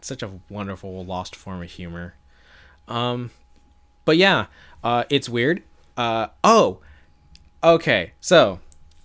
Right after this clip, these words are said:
I have to address a very big elephant in the room, Squatchers, and this is for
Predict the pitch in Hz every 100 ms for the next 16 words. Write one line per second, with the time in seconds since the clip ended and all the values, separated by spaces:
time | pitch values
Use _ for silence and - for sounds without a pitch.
0 | - 139 175 175 165 151 131 127 - -
1 | 110 104 113 113 107 104 95 95 90 95
2 | 101 92 92 87 - 85 85 90 87 -
3 | 107 107 117 - 123 120 - 117 110 107
4 | 101 104 98